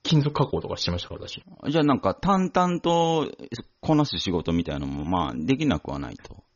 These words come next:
Speaker 1: できなくはないですね。
Speaker 2: へー。
Speaker 1: あー。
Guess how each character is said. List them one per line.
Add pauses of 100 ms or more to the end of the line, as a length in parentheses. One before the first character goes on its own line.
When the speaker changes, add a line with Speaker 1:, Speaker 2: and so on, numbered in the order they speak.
(380)
Speaker 1:
で
き
な
く
は
な
い
で
す
ね。
Speaker 2:
へ
ー。
Speaker 1:
あ
ー。